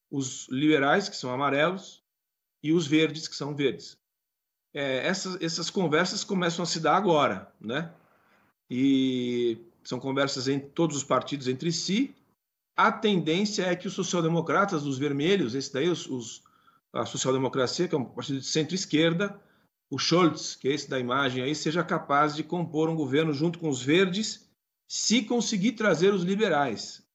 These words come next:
que são os amarelos. Os liberais são os mais difíceis de juntar nesse grupo, porque tem uma visão muito particular da redução de custos, da redução de impostos, é, são liberais, né?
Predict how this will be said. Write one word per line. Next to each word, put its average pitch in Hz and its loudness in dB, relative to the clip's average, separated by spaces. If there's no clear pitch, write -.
que 127 -12
são 135 -10
os 127 -6
amarelos. 131 -2
Os 117 -12
liberais 156 4
são 185 -6
os 151 -6
mais 156 0
difíceis 165 -2
de 120 -8
juntar 135 0
nesse 123 -6
grupo, 147 0
porque 180 -6
tem 185 -4
uma 190 2
visão 160 -2
muito 185 0
particular 143 2
da 147 2
redução 143 -2
de 151 -2
custos, 156 2
da 127 -2
redução 135 -4
de 131 -4
impostos, 151 0
é, 123 -2
são 139 -6
liberais, 151 2
né? 147 -8